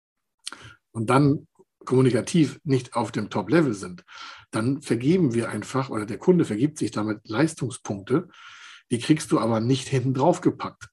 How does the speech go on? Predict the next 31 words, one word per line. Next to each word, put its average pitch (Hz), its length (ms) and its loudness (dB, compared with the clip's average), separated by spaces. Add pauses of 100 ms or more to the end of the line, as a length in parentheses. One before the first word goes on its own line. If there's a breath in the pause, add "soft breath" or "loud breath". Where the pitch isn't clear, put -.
(140)
Wenn 107 140 -6
die 113 100 -2
vorne 131 380 2
verbrannt 113 480 -4
sind, 185 320 -2
weil 107 160 -2
falsch - 560 -4
agiert, 110 540 0 (640)
falsch - 500 -4
erkannt, 156 480 0 (600 soft breath)
nicht 123 240 -2
genug 113 340 -2
Raum 123 360 0
gelassen 147 420 2
dem 147 160 2
Gegenüber 151 560 0 (920)
und 113 340 -8
die 117 100 -6
Situation 113 640 0
auch 113 120 -6
mal 101 160 -6
aufgenommen. 113 500 2
Aber 104 180 -2
wann 170 200 2
kannst - 380 -4
du 147 80 0
als - 160 -6
Geschäftsführer 135 520 -2
eine 120 80 2
Situation 120 520 2
aufnehmen? 92 420 -12